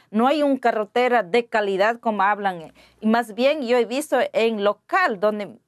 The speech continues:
muchos años han trabajado en Orellana, eh, en el norte, hay muchos petrolera por cincuenta años,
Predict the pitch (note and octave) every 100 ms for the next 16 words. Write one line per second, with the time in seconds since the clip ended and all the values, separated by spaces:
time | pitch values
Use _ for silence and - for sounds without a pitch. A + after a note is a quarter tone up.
0 | _ - B3+ F#4 E4+ C#4+ D4 D4 C#4+ C#4
1 | C4 B3 A#3 A#3 C4+ C4 B3 A#3 A3+ G#3+
2 | A#3+ B3 A#3+ A#3+ _ _ _ G#3 G#3 G3+
3 | E3 A3+ A3 G#3+ B3 E4 - A#3 A#3+ -
4 | _ _ _ - A#3+ B3+ A#3+ B3+ D#4+ G4+
5 | - D4+ C#4+ - _ _ _ _ A#3 B3
6 | A#3+ B3 C#4+ C#4 - A3+ - A#3+ A#3+ D4
7 | F4 D4 G4 G#4 -